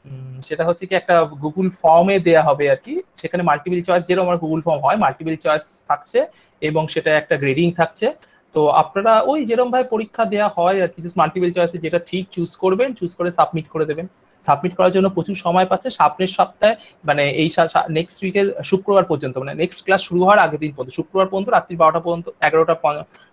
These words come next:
ঊনষাট, that's ওই যে আমি safely আর কি এগারোটার মধ্যে আপনারা submit করে দিন। এক সপ্তাহ সময় আছে, সুতরাং আমার মনে হয় কোনো রকম চাপের বিষয়, বিষয় নয়। একটু ধীরে সুস্থে করুন, করে submit করে দিন। Just ওখানে submit button আছে, একবার click করবেন, submit হয়ে যাবে। তবে এটা মাথায় রাখবেন যে submit একবার করে দেওয়ার পর আর edit করা যাবে না আর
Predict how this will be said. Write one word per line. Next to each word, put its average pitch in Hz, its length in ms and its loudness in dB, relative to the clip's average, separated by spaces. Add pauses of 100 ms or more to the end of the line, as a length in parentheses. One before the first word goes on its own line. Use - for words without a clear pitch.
(100)
ঊনষাট, 156 420 -6
that's 294 340 -2
ওই 185 180 4
যে 175 120 4
আমি 165 260 -2
safely 175 400 -2
আর 160 60 2
কি 165 120 -4
এগারোটার 151 300 -2
মধ্যে 180 220 -4
আপনারা 185 180 -4
submit 139 340 -2
করে 143 120 -12
দিন। 202 120 -10 (580)
এক 147 180 0
সপ্তাহ 180 220 -4
সময় 175 320 0
আছে, 262 260 -4
সুতরাং 170 440 0
আমার 151 240 -2
মনে 147 160 -6
হয় 170 80 0
কোনো 151 180 -4
রকম 180 200 -2
চাপের 165 240 0
বিষয়, 160 220 -6
বিষয় 165 280 -6
নয়। 175 140 -2 (520)
একটু 175 180 -8
ধীরে 175 180 0
সুস্থে 185 280 -8
করুন, 262 380 -4
করে 160 340 -6
submit 160 380 -6
করে 160 120 -6
দিন। 208 100 -14 (380)
Just - 240 -16 (100)
ওখানে 175 220 -2
submit 175 340 2
button 170 280 -2
আছে, 208 160 -4
একবার 165 280 -2
click 156 260 -8
করবেন, 254 220 -6
submit 147 320 -2
হয়ে 135 100 -2
যাবে। 180 180 -4
তবে 185 140 -2
এটা 180 100 0
মাথায় 180 260 0
রাখবেন 196 280 -2
যে 208 120 -2
submit 180 360 2
একবার 175 280 0
করে 185 160 0
দেওয়ার 196 160 2
পর 247 140 2
আর 156 120 4
edit 139 220 -4
করা 127 160 2
যাবে 120 200 -2
না 123 80 -8
আর 117 60 -8